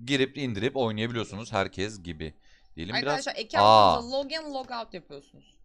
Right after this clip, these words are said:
Speaker 2: Şuraya
Speaker 1: Şimdi
Speaker 2: yazacağım, bir ünlem yapacağım, koyacağım arkadaşlar.
Speaker 1: Eda bak, e, ten şekli,
Speaker 2: Bakayım.
Speaker 1: e, yani ten rengine bağlı olarak. Gerçi bu alfada da, öncekilerde de böyleydi bak. Aynen,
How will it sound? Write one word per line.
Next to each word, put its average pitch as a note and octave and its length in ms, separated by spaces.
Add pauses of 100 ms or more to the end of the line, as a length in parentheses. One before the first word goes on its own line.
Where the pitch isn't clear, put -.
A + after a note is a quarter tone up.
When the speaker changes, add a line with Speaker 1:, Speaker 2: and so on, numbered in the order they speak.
(240)
Speaker 2:
Şuraya C4+ 260
Speaker 1:
Şimdi A3 200
Speaker 2:
yazacağım, A#3+ 260
bir - 80
ünlem A#3+ 300
yapacağım, A3 420
koyacağım F#3+ 360
arkadaşlar. D#3+ 540 (1400)
Speaker 1:
Eda G#2 260
bak, G2 120 (320)
e, F2+ 420
ten A#2 200
şekli, C#3 560 (480)
Speaker 2:
Bakayım. A#3+ 360 (180)
Speaker 1:
e, E2+ 100
yani E2+ 420
ten A2 280
rengine A#2+ 380
bağlı A2 260
olarak. A2 280
Gerçi E3 220
bu A#2+ 120
alfada C#3+ 400
da, D3 40
öncekilerde C3 580
de C#3+ 120
böyleydi D#2 340
bak. - 240 (1160)
Aynen, G2 360